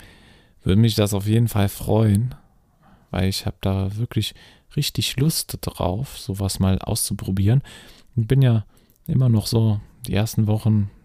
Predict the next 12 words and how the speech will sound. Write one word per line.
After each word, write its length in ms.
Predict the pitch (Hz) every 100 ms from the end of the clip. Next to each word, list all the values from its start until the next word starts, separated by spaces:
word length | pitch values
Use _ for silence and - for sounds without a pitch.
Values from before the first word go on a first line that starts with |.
| -
ist 140 | - -
ja 60 |
alles 280 | 101 107 107
noch 140 | 110
Findungsphase, 1040 | - 127 135 123 117 - 104 104 107 110 107 - - - - _ _ _ - _ _ _ - -
wo 140 | 113 117
es 100 | 110
mit 160 | 107
dem 120 | 113
Podcast 500 | - 110 - 107 107
hier 120 | 117 110
hingeht. 560 | 117 120 120 117 -